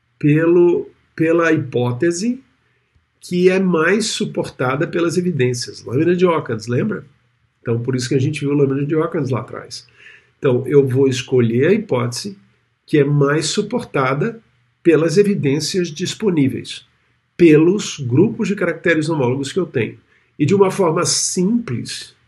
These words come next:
de, em dizer isso é que quando, quando vo-, se você, vamos lá, a, a forma simples de dizer isso é, nós vamos escolher aquela hipótese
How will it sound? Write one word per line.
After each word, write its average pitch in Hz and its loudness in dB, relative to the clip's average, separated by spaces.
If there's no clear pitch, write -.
de, 131 -2
em 139 -4
dizer 127 -2
isso 185 -2
é 135 2
que 156 -4
quando, 190 2
quando 180 4
vo-, 151 -4
se 170 -4
você, 165 0
vamos 151 0
lá, 117 -4
a, 139 0
a - -10
forma 160 -2
simples 156 0
de 151 2
dizer 147 0
isso 170 -2
é, 147 0
nós 147 2
vamos 156 2
escolher 139 4
aquela 123 0
hipótese 170 -2